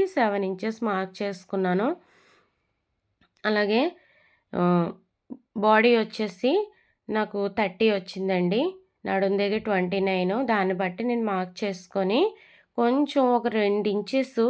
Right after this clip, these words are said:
కిందకి దించుకున్నాక నడుం దగ్గర నుంచి ముందు లైనింగ్ పక్కా తీసేసుకొని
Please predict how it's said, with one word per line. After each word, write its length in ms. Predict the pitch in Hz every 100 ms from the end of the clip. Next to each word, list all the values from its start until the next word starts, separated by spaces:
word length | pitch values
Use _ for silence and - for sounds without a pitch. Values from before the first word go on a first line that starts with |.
| 320
కిందకి 500 | 226 202 226 240 240
దించుకున్నాక 800 | 185 202 196 - 247 233 202 196
నడుం 320 | 208 190 202 214
దగ్గర 280 | 202 190
నుంచి 380 | 190 190 180 208 285 381 - - - -
ముందు 360 | 214 233 247 240 339 440 - _ _ -
లైనింగ్ 460 | 214 208 240 285 277
పక్కా 260 | 214 - 240
తీసేసుకొని 800 | 240 226 226 226 - 202 202